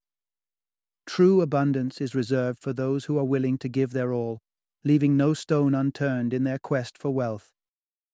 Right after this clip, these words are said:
Part eight. Aiming High,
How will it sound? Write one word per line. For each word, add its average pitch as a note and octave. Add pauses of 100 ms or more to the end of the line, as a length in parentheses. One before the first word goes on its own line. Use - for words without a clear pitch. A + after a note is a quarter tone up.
(720)
Part C3+
eight. - (500)
Aiming E3+
High, A2+